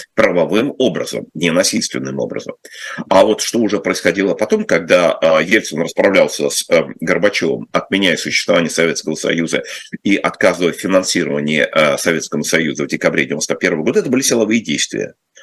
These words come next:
а, абсолютно не правовые действия. А, так что в данном случае мы имеем дело с изменениями, мы все время имеем дело с изменениями, и человечество вообще, Россия в частности, и любые политико-правовые системы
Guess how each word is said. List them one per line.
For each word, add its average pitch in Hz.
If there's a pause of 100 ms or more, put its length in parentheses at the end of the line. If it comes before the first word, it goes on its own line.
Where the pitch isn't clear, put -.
(220)
а, -
абсолютно -
не 101
правовые 73
действия. - (720)
А, 76
так -
что 101
в 80
данном 92
случае -
мы 87 (300)
имеем 107
дело 80
с -
изменениями, 85
мы 120
все 117
время 82
имеем 90
дело 101
с -
изменениями, 104
и 80 (320)
человечество 95
вообще, -
Россия 80
в -
частности, -
и 80
любые 80 (180)
политико-правовые 82
системы 123